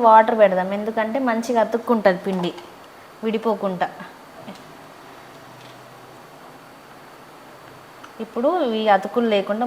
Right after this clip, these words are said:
మంచిగా దీన్ని ఇట్లా కలిపేసేయాలి, విడిపోదు అప్పుడు.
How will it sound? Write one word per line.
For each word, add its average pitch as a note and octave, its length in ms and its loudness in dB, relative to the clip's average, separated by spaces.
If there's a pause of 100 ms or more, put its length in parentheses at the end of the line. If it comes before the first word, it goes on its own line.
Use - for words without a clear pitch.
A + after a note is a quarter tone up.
మంచిగా G3 340 -4
దీన్ని F#3 260 -4 (720)
ఇట్లా G#3+ 200 -2 (600)
కలిపేసేయాలి, G#3 720 -2 (540)
విడిపోదు G3+ 440 -2
అప్పుడు. D#3+ 240 -12